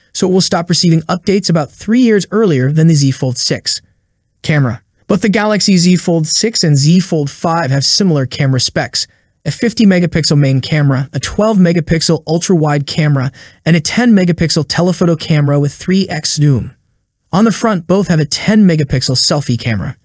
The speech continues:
Inside, they both have a four megapixel camera under the display, mainly for video calls. The main difference in camera quality might come from the software. The Galaxy Z Fold six has the ProVisual engine from the Galaxy S twenty-four,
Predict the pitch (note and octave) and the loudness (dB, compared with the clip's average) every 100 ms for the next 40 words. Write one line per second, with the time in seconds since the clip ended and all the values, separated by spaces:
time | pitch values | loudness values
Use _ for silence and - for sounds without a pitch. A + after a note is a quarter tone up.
0 | _ - _ - F#3+ F#3+ G3+ G3 F#3 F3+ | _ -20 _ -2 2 2 2 0 2 2
1 | F3+ F3+ F3 D#3+ - G#3 A#3 G#3+ F3 E3+ | 2 0 0 -2 -2 0 2 2 2 -2
2 | D#3+ D#3+ C#3 - D#3 C#3+ C#3+ D#3+ D#3+ D3 | -2 -2 -2 -2 0 0 0 2 2 2
3 | C#3+ - - E3+ D#3+ D#3 D3 D#3 D3 D3 | 0 -2 -4 -2 -2 0 2 4 2 0
4 | B2+ D#3 C#3+ A2+ G2 - - - _ _ | 0 2 2 0 -6 -10 -12 -14 _ _
5 | _ _ _ _ - E3+ F3+ E3+ E3+ D#3 | _ _ _ _ 0 2 4 2 2 0
6 | D3 - E3 D#3+ - F3 F#3 F3+ D#3 E3+ | 0 0 0 0 0 0 2 2 2 0
7 | F3 E3+ D#3+ E3+ D3+ - D#3+ D#3+ A#2 - | 0 0 2 2 2 0 -2 -2 -4 -6
8 | - _ _ D#3+ E3 E3+ F#3+ G3 F3+ F3 | -12 _ _ -2 0 0 0 2 2 2
9 | E3 E3+ D#3+ D3+ - A#3+ - - D#3 D3+ | 0 0 0 0 -2 -2 -4 -4 -2 0
10 | - D#3+ F3+ F3+ E3+ D#3+ F3 F#3 E3+ D#3 | 0 0 2 2 2 2 2 4 4 2
11 | C#3 D3 D#3 D#3 E3+ D3+ - - C#3 C3 | 2 0 0 0 0 0 -2 0 0 0
12 | - E3+ C3+ | -2 -2 -2